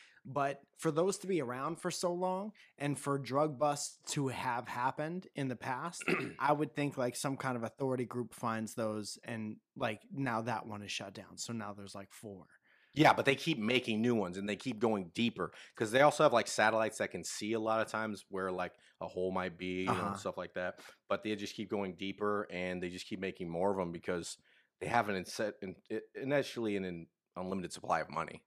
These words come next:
Speaker 1: Yeah.
Speaker 2: And
Speaker 1: And
Speaker 2: wa-,
Speaker 1: ground. There's
Speaker 2: and
Speaker 1: so much
Speaker 2: ground. <laughs>
Speaker 1: ground.
Speaker 2: There's a lot of ground in Mexico. You never go
Speaker 1: Yeah.
Speaker 2: to Mexico and think, like, "There's not enough room here."
Speaker 1: <laughs> Hey, where am I supposed to step?
Speaker 2: So what made the new era different was that the beheadings and gruesome murders was not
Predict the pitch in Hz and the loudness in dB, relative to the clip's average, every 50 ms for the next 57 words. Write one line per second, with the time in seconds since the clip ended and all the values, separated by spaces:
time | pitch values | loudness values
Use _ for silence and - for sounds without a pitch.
0 | _ - - 110 107 98 101 98 - _ - - 92 90 87 87 85 85 135 127 | _ -8 -6 -4 -4 -4 -6 -8 -10 _ -10 -8 -6 -4 -4 -4 -2 0 0 0
1 | 127 120 - 123 120 127 131 120 101 98 - - _ - 127 110 98 139 123 95 | 2 2 2 2 2 2 2 0 -4 -6 -12 -14 _ -2 0 0 2 4 4 4
2 | 90 90 82 - 120 123 123 - - 175 175 135 135 135 135 156 147 151 123 127 | 4 2 0 0 0 0 0 6 6 6 6 8 6 8 10 12 12 10 10 8
3 | 131 131 131 120 117 117 113 110 - 95 90 95 101 110 117 131 127 120 117 113 | 8 8 8 8 8 6 4 4 4 0 -2 2 4 4 4 6 6 6 4 4
4 | 104 113 117 104 92 101 95 90 92 - - - - - - - 87 87 95 92 | 4 2 2 0 0 -2 -4 -4 -4 -6 -10 -14 -16 -16 -10 -10 -6 -4 -2 0
5 | 95 98 131 196 226 254 294 302 277 262 202 123 - - - 131 - - - 151 | 0 0 0 0 0 2 2 2 4 4 2 0 -2 -6 -10 -6 0 4 6 6
6 | 190 214 - 190 175 165 156 175 170 - 175 160 156 151 196 214 214 214 208 185 | 8 8 6 6 4 4 2 2 2 2 2 2 4 4 2 2 4 4 4 4
7 | 165 - - 190 175 147 147 131 - - - 151 165 160 - - _ _ - _ | 2 0 0 2 2 2 0 -2 -4 0 2 2 2 2 0 -4 _ _ -20 _
8 | _ _ _ _ _ _ - - _ _ - - _ _ _ - - 156 131 120 | _ _ _ _ _ _ -20 -20 _ _ -20 -20 _ _ _ 2 6 8 8 8
9 | 120 117 135 185 214 170 135 123 135 156 165 156 143 143 143 123 104 95 - 120 | 8 10 8 8 8 8 6 6 8 8 8 8 6 6 6 4 4 4 6 6
10 | 147 147 - 120 107 95 101 104 98 110 107 - - 101 87 98 95 90 - - | 6 6 6 2 0 2 0 0 0 0 -2 -2 -4 -8 -6 -6 -6 -6 -2 -2
11 | 113 131 139 147 147 139 113 104 101 95 107 113 127 - - 110 95 92 104 123 | 0 2 2 2 2 2 0 0 -2 0 0 -2 -2 0 -2 -2 0 2 4 4
12 | 131 110 104 98 - - 92 90 98 98 110 120 127 127 - | 4 4 2 0 0 -4 -6 -4 -2 0 2 2 0 0 -2